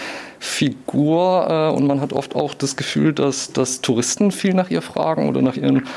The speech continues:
Filmen fragen. Und für mich persönlich ist sie eine sehr negativ besetzte Figur als Mitläuferin und als, äh, auch eine Person, die sich generell sehr ignorant verhalten hat.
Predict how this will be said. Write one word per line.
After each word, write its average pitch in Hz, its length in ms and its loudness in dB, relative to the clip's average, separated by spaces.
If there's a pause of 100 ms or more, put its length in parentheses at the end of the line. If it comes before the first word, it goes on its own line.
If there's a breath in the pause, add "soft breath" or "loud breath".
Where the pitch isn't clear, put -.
(380 loud breath)
Filmen 175 540 0
fragen. 156 520 0
Und 135 140 2
für 147 60 -2
mich 135 120 2
persönlich 139 440 2
ist 135 140 0
sie 151 80 2
eine 139 200 4
sehr 135 160 2
negativ 156 440 2
besetzte 175 380 0
Figur 180 640 0
als 135 300 0
Mitläuferin 147 800 2
und 143 180 2
als, 131 380 0
äh, 131 240 2 (480)
auch 127 240 -2 (120)
eine 135 140 2
Person, 127 340 2
die 131 100 4
sich 139 260 -2
generell 127 340 2
sehr 127 160 2
ignorant 123 460 0 (160)
verhalten 160 560 0 (160)
hat. - 400 -4